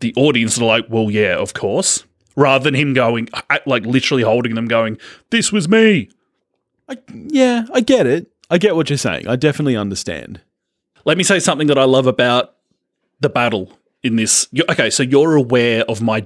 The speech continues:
Speaker 1: dislike of stakes in a film that are so high that they're actually meaningless.
Speaker 2: Yes.
Speaker 1: Like, the world's gonna end.
Speaker 2: Yes.
Speaker 1: Well, of course the world's not gonna end.
Speaker 2: Yes.
Speaker 1: There's a point when the battle's been going on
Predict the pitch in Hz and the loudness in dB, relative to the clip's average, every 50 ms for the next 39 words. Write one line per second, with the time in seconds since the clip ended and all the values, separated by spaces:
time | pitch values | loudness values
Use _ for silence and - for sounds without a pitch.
0 | _ - 135 123 - - - - 110 104 107 104 101 - - _ - - - _ | _ -4 -2 -2 0 0 -2 -2 -2 -2 0 -2 -2 -4 -8 _ -20 -20 -20 _
1 | _ _ _ - 110 107 104 101 101 98 - _ _ _ _ _ _ _ _ _ | _ _ _ 0 2 4 4 4 0 -2 -6 _ _ _ _ _ _ _ _ _
2 | _ - - - - - - 131 127 120 - - 160 131 113 - - 127 117 117 | _ -4 -2 -2 0 0 0 0 0 0 0 2 2 2 2 2 0 2 2 2
3 | 110 107 110 104 - 135 120 110 98 - 110 101 101 104 101 107 101 - 120 110 | 0 0 0 0 0 0 0 0 0 0 0 0 0 0 0 -2 -2 -2 -2 -2
4 | - - 104 95 - - - 113 98 98 92 98 95 95 90 80 80 80 - - | 0 -2 -4 -2 -2 -2 -4 -4 -4 -8 -6 -6 -6 -6 -8 -10 -12 -12 -8 -4
5 | - 131 135 113 90 73 - - 104 98 - - - 139 117 143 170 151 135 - | 0 2 2 2 0 0 -2 0 0 -2 -2 0 0 2 2 4 2 2 2 0
6 | 127 107 90 87 78 58 - - - 190 233 190 101 - - - 135 123 120 - | -2 -4 -4 -6 -8 -10 -12 -8 -2 0 0 0 0 -2 -4 -2 0 0 0 0
7 | - 147 139 - 131 117 113 104 - 117 110 98 - 113 92 87 90 69 - - | 0 0 0 0 0 0 0 0 -2 -4 -6 -4 -4 -6 -8 -6 -8 -10 -10 -6
8 | - 131 131 107 82 - - - - - - - - _ _ _ _ _ _ _ | -2 0 0 0 -2 -4 -8 -10 -10 -12 -14 -16 -20 _ _ _ _ _ _ _
9 | _ _ _ _ _ - 147 147 123 143 120 - - 190 214 226 220 220 - _ | _ _ _ _ _ 0 2 2 2 0 -2 0 0 2 2 2 0 -2 -4 _
10 | _ - 147 135 131 127 - - 135 135 - 135 151 185 196 170 - - 131 120 | _ 0 2 2 2 2 0 0 -2 0 0 0 0 0 0 0 0 0 0 0
11 | 110 127 120 120 117 113 107 104 104 107 101 90 87 82 | 2 0 0 0 0 0 0 0 0 0 0 -2 -6 -10